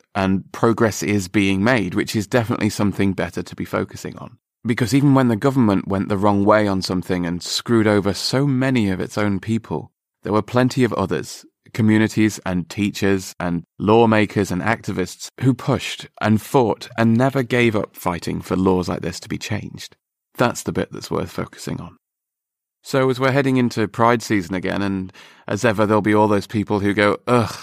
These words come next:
at the thought of flag waving and say that they're not part of the gay community because they don't want to be associated with excessive drinking and all the partying and all of that. Remember, there's many reasons why we do it. Sometimes it's to feel validated,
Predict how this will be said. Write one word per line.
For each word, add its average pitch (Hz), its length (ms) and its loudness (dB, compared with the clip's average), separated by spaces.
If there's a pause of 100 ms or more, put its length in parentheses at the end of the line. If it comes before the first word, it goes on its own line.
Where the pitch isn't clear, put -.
(200)
at 98 120 -6
the 101 80 -6
thought 98 260 0
of 87 100 -6
flag 95 320 -4
waving 90 360 -2
and 90 140 -4 (120)
say - 220 0
that 104 120 0
they're 107 120 4
not 110 300 4
part 101 320 2
of 87 60 -6
the 95 100 -2
gay 92 260 0
community 98 480 0
because 90 280 -2
they 95 100 -2
don't 90 220 2
want 92 160 0
to - 60 -10
be 98 100 0
associated 92 680 0
with 80 140 -4
excessive 90 480 -4
drinking 90 460 -2
and 87 100 -2
all 92 140 0
the 90 80 -4
partying 87 640 -2
and 85 180 -6
all 90 160 0
of 82 80 -4
that. 87 240 -2 (720)
Remember, 135 280 4
there's 117 220 0
many 113 220 4
reasons 92 420 2
why 82 160 -4
we 90 140 -6
do - 100 -8
it. - 160 -14 (400)
Sometimes 107 480 0
it's - 100 -8
to 113 80 -4
feel 113 220 2
validated, 107 680 -2